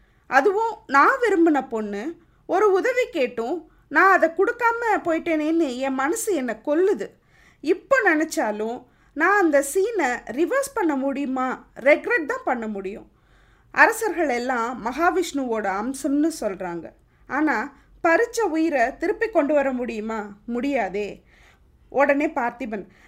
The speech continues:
"நல்ல வேளை, உங்களுக்கு உயிரை கொடுக்குற சக்தி மட்டும் இருந்தா அந்த பாண்டியனுக்கு உயிரை கொடுத்துருப்பீங்க.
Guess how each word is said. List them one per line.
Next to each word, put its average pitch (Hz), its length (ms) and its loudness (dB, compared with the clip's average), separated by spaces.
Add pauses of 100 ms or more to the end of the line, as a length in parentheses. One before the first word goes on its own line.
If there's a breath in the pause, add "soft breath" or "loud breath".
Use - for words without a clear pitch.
"நல்ல 254 400 2
வேளை, 269 300 0 (180)
உங்களுக்கு 277 400 -2
உயிரை 359 340 2
கொடுக்குற 320 300 0
சக்தி 247 420 -6
மட்டும் 285 380 -2
இருந்தா 247 720 -4
அந்த 254 260 -4
பாண்டியனுக்கு 339 720 -2
உயிரை 294 280 -2
கொடுத்துருப்பீங்க. 214 680 -8